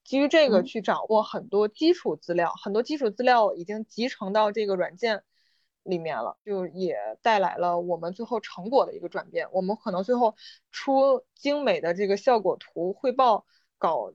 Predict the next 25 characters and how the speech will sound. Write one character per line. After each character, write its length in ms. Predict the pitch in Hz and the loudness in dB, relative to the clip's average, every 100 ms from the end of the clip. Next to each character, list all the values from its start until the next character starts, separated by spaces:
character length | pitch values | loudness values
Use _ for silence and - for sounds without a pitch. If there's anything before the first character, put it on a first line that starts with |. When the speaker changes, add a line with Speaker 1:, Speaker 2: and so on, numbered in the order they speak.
| - | -2
Speaker 1:
的 200 | 165 160 | -2 -2
同 320 | - 190 214 | -6 -8 -6
时， 300 | - - 165 | -8 -6 -6
还 220 | - 185 | -4 0
要 300 | 190 196 180 | 2 4 2
把 220 | - 180 | -2 -6
数 240 | - - 285 | -6 -6 -6
据 120 | 269 | -6
库， 340 | 254 - 262 - | -4 2 2 0
就 140 | 202 | -4
是 140 | 190 185 | -6 -6
它 220 | - 202 | 0 4
的 100 | 190 | 4
那 140 | 196 | 2
个 100 | 196 | -2
地 180 | 202 262 | 0 0
理 140 | 196 - | -2 -4
信 220 | 254 220 | -4 -4
息 160 | - | 0
的 100 | 233 | 2
一 60 | 214 | 4
个 60 | 220 | 2
数 120 | - | 0
据 80 | 269 | -4
库 320 | - 311 - | 0 2 2